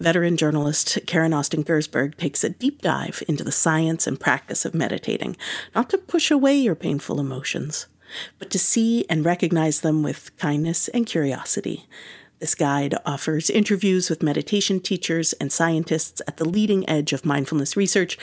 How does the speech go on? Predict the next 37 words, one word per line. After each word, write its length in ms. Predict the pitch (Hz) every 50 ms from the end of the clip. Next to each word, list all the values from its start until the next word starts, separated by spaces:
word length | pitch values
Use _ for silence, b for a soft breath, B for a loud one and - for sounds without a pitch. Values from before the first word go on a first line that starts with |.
| B B B B B B B -
and 120 | 170 160
gives 200 | 170 151 - -
you 80 | 156 151
practical, 500 | - 156 147 - - 165 - - 156 147
skillful 540 | - - - 214 202 185 - - 175 160
ways 340 | 156 135 131 135 139 147 -
to 100 | - 156
use 220 | 139 139 135 - 151
mindfulness 580 | 143 135 139 143 143 - - 139 135 - - -
to 120 | - 160
navigate 540 | 156 156 131 143 - 160 - 151 160 - -
your 160 | 165 175 -
own 320 | - 165 170 170 180 185 190
emotional 480 | 185 185 180 180 - - 196 202 196
experience. 720 | 202 196 - - - 277 269 190 120 113 - - - - B B B B B B B B B B - 202
You 120 | 202 190
can 140 | - 190 190
find 260 | - 180 170 170 170
the 120 | 170 165
October 400 | 151 143 - - - 170 160 156
issue 340 | - - 170 - - 170 160
now 400 | 160 156 156 151 151 160 170 - -
on 200 | 147 147 151 147
newsstands 680 | 147 156 160 - - - 175 165 170 190 208 208 -
or 180 | - - - -
check 300 | - - - 156 - -
it 60 | 151
out 220 | 143 143 156 165
on 200 | 170 139 139 139
mindful 380 | 135 139 143 147 147 - 156 143
dot 220 | 131 127 127 - -
org. 400 | - 147 147 151 190 226 - - B B B B B B B B B B B
And 160 | 262 254 247 - _ -
while 260 | 214 233 262 320 370
we 140 | 311 247 190
have 280 | 147 160 170 170 175 175
you 380 | 143 135 131 127 131 156 196